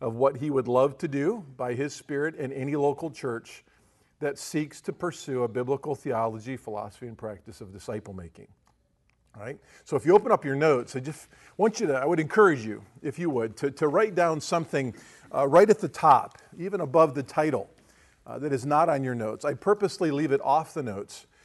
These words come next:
uh, so that you can, uh, begin to have it indelibly printed in your mind, um, uh, this statement,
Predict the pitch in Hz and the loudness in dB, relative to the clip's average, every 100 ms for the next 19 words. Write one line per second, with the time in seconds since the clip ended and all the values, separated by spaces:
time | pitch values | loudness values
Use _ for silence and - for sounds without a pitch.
0 | _ _ - 113 - - 185 - - - | _ _ -8 -8 -6 -10 -12 -12 -6 2
1 | 165 147 139 135 - 156 147 147 170 180 | 2 2 -4 -10 -8 0 0 0 -6 -4
2 | 170 135 117 _ - _ _ - - - | -4 -4 -8 _ -20 _ _ -12 -10 -12
3 | 131 117 143 220 202 165 175 175 175 - | -10 -6 2 6 6 10 10 10 6 -2
4 | - 147 165 185 170 165 139 _ - _ | -8 2 6 6 6 0 -2 _ -20 _
5 | _ - 202 196 196 170 160 135 131 147 | _ -4 0 2 2 2 0 -4 0 4
6 | 170 156 135 165 170 _ _ _ _ _ | 4 2 0 -6 -10 _ _ _ _ _
7 | - 113 113 - 127 120 _ _ _ _ | -12 -10 -12 -16 -20 -20 _ _ _ _
8 | _ _ _ _ - - 127 180 - - | _ _ _ _ -6 -4 2 2 2 0
9 | 156 151 101 | 0 0 -8